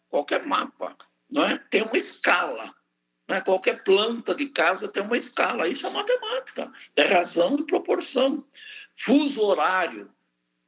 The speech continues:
horário que, é, a corrida de Fórmula um é realizada, às vezes nós temos que assistir de madrugada e aqui já é meio-dia, fuso horário. Entra aí os números inteiros relativos, não é? Então, vejam, com a biologia, então,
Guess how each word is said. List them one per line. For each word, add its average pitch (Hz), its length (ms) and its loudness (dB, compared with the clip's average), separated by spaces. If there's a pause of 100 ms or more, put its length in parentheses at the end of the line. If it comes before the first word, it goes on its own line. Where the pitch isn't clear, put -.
(160)
horário 151 440 0
que, 180 120 -14 (300)
é, 131 680 0 (160)
a 113 100 -2
corrida 165 500 2
de 143 80 -2
Fórmula 135 600 0
um 143 440 0
é 123 80 4
realizada, 127 960 0 (340)
às 117 200 -2
vezes 143 160 0
nós 135 160 -2
temos 135 180 -4
que 135 100 0
assistir - 380 -4
de 120 100 -2
madrugada 117 800 2
e 113 60 0
aqui 123 220 -4
já 131 120 2
é 120 160 4
meio-dia, 120 720 -2
fuso 151 280 -6
horário. 135 340 2 (380)
Entra 185 320 2
aí 180 160 -2
os 175 120 -10
números 185 300 -10
inteiros 180 680 -2
relativos, 180 840 -4
não 165 120 -2
é? 277 140 -2 (420)
Então, - 180 2
vejam, 233 560 2 (400)
com 262 160 4
a 262 40 2
biologia, 233 760 -2
então, 180 480 0